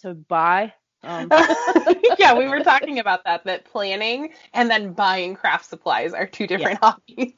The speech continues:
Speaker 2: <laughs>
Speaker 1: Yeah.
Speaker 3: Absolutely.
Speaker 1: So,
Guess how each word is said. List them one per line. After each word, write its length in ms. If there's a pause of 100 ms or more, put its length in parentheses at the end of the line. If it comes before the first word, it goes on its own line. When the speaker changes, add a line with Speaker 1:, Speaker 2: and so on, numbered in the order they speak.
(200)
Speaker 2:
<laughs> 140 (840)
Speaker 1:
Yeah. 400 (220)
Speaker 3:
Absolutely. 760
Speaker 1:
So, 80